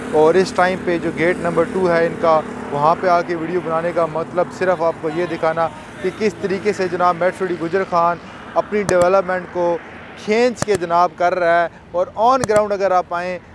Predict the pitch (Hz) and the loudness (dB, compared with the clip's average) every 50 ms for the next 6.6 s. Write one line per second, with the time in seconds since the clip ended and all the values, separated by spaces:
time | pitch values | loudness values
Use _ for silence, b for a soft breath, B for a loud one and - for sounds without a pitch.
0 | B - 170 180 185 - 185 180 190 185 170 185 - - 214 185 202 196 - 185 | B 0 2 2 2 4 2 2 2 0 -4 -10 -6 -6 -4 -4 -4 -6 -6 -6
1 | 185 180 185 190 185 220 202 - 190 175 180 180 - 190 175 165 180 175 175 170 | -4 -2 -2 -2 -2 -6 -8 -8 -8 -8 -8 -8 -6 -8 -4 -2 -2 -2 -2 -4
2 | - 175 160 170 175 170 185 180 190 185 180 175 - 175 165 160 B B B B | -6 -4 -2 0 2 2 4 2 2 2 0 0 0 0 0 -2 B B B B
3 | B - - 156 165 175 190 220 220 220 226 214 - 214 202 202 226 214 196 - | B -10 -4 0 2 2 2 2 2 0 0 0 0 -4 -2 0 0 -2 -2 -2
4 | 202 202 202 190 190 202 202 196 - 208 190 180 185 202 214 202 202 208 202 196 | -2 0 0 0 0 -2 -2 -2 -2 -2 0 2 4 2 2 2 0 0 -2 0
5 | 175 196 196 185 175 165 165 175 170 202 202 180 185 190 202 208 175 185 208 240 | 0 0 0 2 2 2 0 0 0 -2 -2 -2 -2 -4 -4 -6 -4 -4 -4 -2
6 | 220 208 202 185 185 190 170 170 - 180 180 175 | 0 0 0 0 2 0 0 0 0 -2 -4 -4